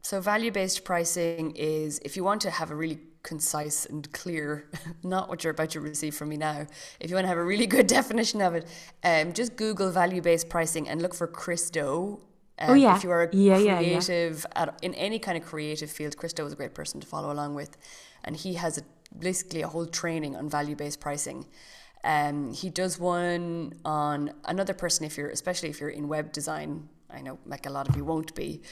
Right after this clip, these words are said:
Speaker 1: but Ran Segall of the Flux Academy, he's, uh, he's a great, um, he's a web designer, but he also trains people to be web designers, and he was a web designer himself, and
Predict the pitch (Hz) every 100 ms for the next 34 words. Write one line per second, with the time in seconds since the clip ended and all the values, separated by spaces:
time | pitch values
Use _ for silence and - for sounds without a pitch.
0 | - - 160 165 - 165 180 190 190 180
1 | 151 143 185 208 143 151 - 175 175 -
2 | 160 175 196 185 180 165 147 - - -
3 | 151 143 170 170 170 170 170 165 165 -
4 | - 151 147 139 139 139 139 139 139 147
5 | - _ - - _ - _ _ 202 202
6 | 170 170 165 160 - 156 156 151 151 151
7 | 147 143 147 151 160 - - - 160 165
8 | 165 156 147 - 151 147 143 151 143 147
9 | - 151 147 143 143 127 135 147 147 147
10 | 151 - 156 135 135 - 180 170 156 -
11 | 143 151